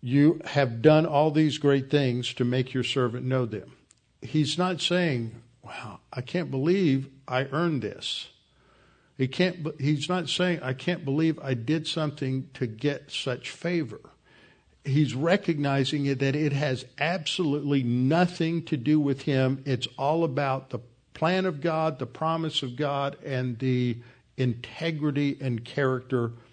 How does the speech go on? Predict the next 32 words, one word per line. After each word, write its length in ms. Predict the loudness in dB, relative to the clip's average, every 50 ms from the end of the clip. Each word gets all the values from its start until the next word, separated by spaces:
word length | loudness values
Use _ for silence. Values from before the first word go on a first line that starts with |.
| _ _ _ _ _ -8
of 180 | -8 -6 -4
God. 480 | -2 -2 -2 -2 -2 -6 -6 -10 -12 -16 -20 _ _ -20 -20 -20 -20 -20 -20 -12 _ 0
And 160 | 2 2 2
so 220 | 2 2 4 4
he 100 | 4 4
draws 480 | 2 2 2 2 2 4 2 2 2 0
a 40 | -2
conclusion 920 | -2 0 0 0 0 -4 -2 2 2 4 4 4 2 0 0 -2 -4 -4 -2
in 220 | 0 2 2 2
verse 260 | 2 2 0 0 -2
twenty-two, 540 | -4 -4 0 0 0 0 0 0 0 2 2
and 80 | 2 2
he 80 | 0
says, 340 | 0 0 0 0 0 -2 0
"Therefore, 640 | 2 4 4 4 2 2 2 4 6 4 4 2 -2 -10 -20 -20 -20 -20 -20 _ _
you 460 | -2 0 4 4 6 6 4 2 0
are 220 | 0 0 0 0 0
great, 720 | -2 -4 -4 -2 0 2 4 6 6 6 4 2 0 -6 -14 -18 -20 -20 _ -20 -20 -20 -20 -20 -20 _ _ 4
O 120 | 6 6
Lord 440 | 6 8 6 6 8 8 6 6 6
God." 460 | 4 4 4 4 2 2 0 -4 -10 -14 -18 _ _ _ -20 -20 -20 -18 -4 0
Now, 140 | 2 4 6
what's 280 | 8 6 6 4 2 2
interesting 760 | 4 4 4 6 4 2 2 2 2 2 2 2 2 2 2
is 260 | 4 4 4 4 4 4
the 100 | 2 4
word 380 | 4 4 6 6 6 6 6
that 120 | 4 4 4
is 160 | 4 2 0
translated 760 | -2 0 0 2 2 2 0 2 2 4 4 4 2 0 0
great 340 | 2 4 6 6 4 4 2
here 380 | 2 4 6 6 6 4 2